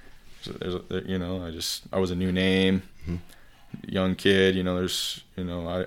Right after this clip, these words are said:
Speaker 1: you know, I, I'm not, I'm not, I wasn't judging the event. You know, I definitely was doing the same line as Bearcloth in oh eight, but I wasn't,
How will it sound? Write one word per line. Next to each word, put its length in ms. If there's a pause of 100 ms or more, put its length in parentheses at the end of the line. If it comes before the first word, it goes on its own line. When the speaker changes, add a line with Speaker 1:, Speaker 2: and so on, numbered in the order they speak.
(560)
Speaker 1:
you 80
know, 140
I, 160
I'm 100
not, 200
I'm 120
not, 100
I 60
wasn't 280
judging 260
the 100
event. 320
You 80
know, 280
I 80
definitely 480
was 120
doing 180
the 60
same 220
line 160
as 100
Bearcloth 480
in 80
oh 160
eight, 140
but 140
I 80
wasn't, 420